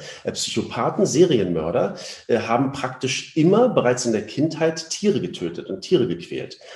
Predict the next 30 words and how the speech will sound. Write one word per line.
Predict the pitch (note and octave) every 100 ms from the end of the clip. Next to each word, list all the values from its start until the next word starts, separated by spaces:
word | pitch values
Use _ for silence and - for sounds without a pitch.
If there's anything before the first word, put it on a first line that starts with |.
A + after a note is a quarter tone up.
| -
Das | F#2+
ist | C#3 B2+ - -
typisch | E3+ F3 F3+
für | -
die, | C#3+ D3
für | - C#3
die | B2+ C3+ C3 - -
Vita | G#2 C3 E3 D3+
von, | D3 C#3 C3+
äh, | A#2+ A#2+
Psychopathen | A2+ B2+ B2+ C3+ C3 D3
und | C3
Serienmördern. | C3+ C#3 F#2 E2+ E2+ G#2 D3+ D#3+ - -
Das | A2
machen | B2 B2+ D#3+
die | D3
in | B2+
meinen | - -
Büchern | F3 F3 D3
aber | A#2 G2+
nie, | G2 G#2 C#3+ C4 D4 - - _ -
weil | G2 G#2 A#2+ C3 B2+ - - - _ _ _ _
das | A3 F3 -
tatsächlich | B3+ A#3+ A3+ G#3+
noch | G#3
so | G3+
eine | G3
Grenze | D#3+ D3+ C#3+ -
ist. | - - - - -
Also | G#2 G#2+ A2